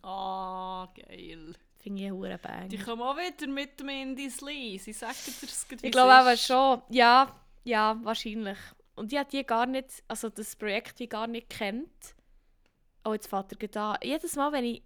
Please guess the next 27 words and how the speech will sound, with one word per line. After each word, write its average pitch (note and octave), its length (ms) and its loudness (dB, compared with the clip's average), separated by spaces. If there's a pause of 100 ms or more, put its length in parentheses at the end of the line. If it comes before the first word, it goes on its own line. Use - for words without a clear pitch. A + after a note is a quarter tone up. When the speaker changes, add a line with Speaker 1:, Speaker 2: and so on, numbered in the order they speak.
Speaker 2:
ah, C#4 520 -4 (1200)
jetzt - 160 -12
hör C4+ 100 -2
doch C#4+ 220 -4
auf, D4 320 -2
ich C4 100 -8
finde C#4+ 240 0
die A#3+ 140 -6
geil, C#4 180 2
aber D4 180 -2
hör D4+ 220 2
auf, F#4 260 4
oh D#4 120 2
nein! E4 440 6 (840)
Sorry, A3+ 180 -2
er G3+ 120 0
hat F#3+ 240 -4
nicht A#3+ 160 -4
auf, A3+ 100 -8
aufhören G#3+ 480 -4
zu G#3+ 80 -2
spielen, G3 380 -6 (600)
weil G#3+ 100 -2
er G3 80 -4
drauf G#3 220 -10
drückt, - 300 -14
versehentlich. F#3+ 560 -10